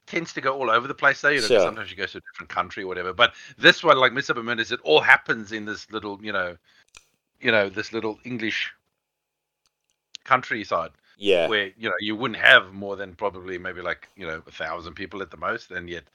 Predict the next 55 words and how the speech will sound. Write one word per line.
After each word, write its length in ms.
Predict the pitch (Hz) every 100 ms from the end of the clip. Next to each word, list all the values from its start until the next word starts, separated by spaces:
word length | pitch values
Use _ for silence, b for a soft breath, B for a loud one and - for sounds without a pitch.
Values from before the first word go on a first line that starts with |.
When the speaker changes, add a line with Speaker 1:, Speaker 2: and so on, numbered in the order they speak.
| _ _ -
Speaker 1:
every 260 | 113 95 85
week 220 | 104 101
someone's 380 | - 98 101 87
getting 260 | 101 98
<laughs> 220 | 95 - -
murdered. 160 | - -
It's 180 | - -
Speaker 2:
Oh, 40 | 214
Speaker 1:
like, 240 | 220 127
Speaker 2:
certainly. 560 | - - 240 294 254 185
Speaker 1:
a 40 |
higher 200 | 123 147 - -
crime 160 | 151
rate. 140 | 143 123 - - -
Speaker 2:
Uh, 160 | - 95 -
Speaker 1:
But 120 | 214
Speaker 2:
s-, 200 | - - -
Speaker 1:
I 140 | 190
always, 280 | 202 214 214
Speaker 2:
yeah. 80 | 165
Speaker 1:
I 100 | 170
found 400 | - - 165 156
that 100 | 139
funny 280 | - 135 131
about 220 | 123 117
the 60 | 113
Judge 320 | 104 110 82
Dredd 200 | 104 107
is, 140 | 101
like, 200 | 104 101 120
every 220 | 113 120
storyline 640 | - 120 110 104 104 98
the 80 | 95
judges 360 | 101 98 90 95
are 40 |
just, 240 | 87 95
like, 260 | 92 92 69
being 220 | 98 92 -
decimated 560 | 92 - 98 87 -
Speaker 2:
Well, 180 | 294 254
Speaker 1:
by 60 | 190
Speaker 2:
yeah, 120 | 202
Speaker 1:
every 260 | 277 185 123
Speaker 2:
it's, 160 | 123 -
it's 260 | 170 - 180
like, 300 | 180 160 -
this 180 | 160 214
is 160 | 180
like, 460 | 185 139 - - -
I 120 | 139
mean, 220 | 151 160 131
people 400 | 202 262 269 202
are, 240 | 135 120 -
like, 180 | 127 123
literally 640 | 165 185 240 214 143 113